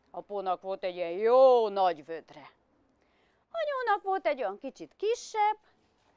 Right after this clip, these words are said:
Annuskának meg egy ilyen egészen kicsike.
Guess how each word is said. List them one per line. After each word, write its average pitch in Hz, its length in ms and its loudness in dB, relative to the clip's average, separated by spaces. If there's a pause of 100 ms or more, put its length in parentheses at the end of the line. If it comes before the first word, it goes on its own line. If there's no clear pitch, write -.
(240)
Annuskának 370 840 -2
meg 349 180 -4
egy 339 160 -6
ilyen 311 220 -2
egészen 220 500 -8
kicsike. 208 560 -16